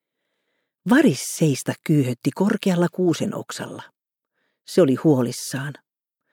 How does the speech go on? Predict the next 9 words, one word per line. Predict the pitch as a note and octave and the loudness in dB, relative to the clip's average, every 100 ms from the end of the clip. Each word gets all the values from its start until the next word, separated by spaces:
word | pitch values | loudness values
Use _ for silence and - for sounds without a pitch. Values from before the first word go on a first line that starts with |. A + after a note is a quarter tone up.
| _ _ _ | _ _ _
Se | - - | -6 2
tiiraili | E3 F3 C#3 B2+ B2+ | 6 6 4 0 2
maatilan | D3 E3 C3+ C#3+ A#2 A#2+ | 4 4 2 -2 -4 0
pihamaalle. | E3+ C#3+ B2+ - - D#3+ B2+ _ _ _ _ _ _ _ _ _ _ _ _ _ - | 0 0 -6 -8 -12 -12 -16 _ _ _ _ _ _ _ _ _ _ _ _ _ 0
Yhtäkkiä | C#4+ - F3+ - - B2+ B2 | 0 0 -4 -4 -6 -4 -2
se | B2+ | 2
huomasi | E3+ D3+ B2+ B2+ - - | 4 4 4 0 -2 0
auton | A3 D3+ A#2 A#2 | -2 -2 -6 -4
valot. | C3 A#2+ B2 | -4 -6 -10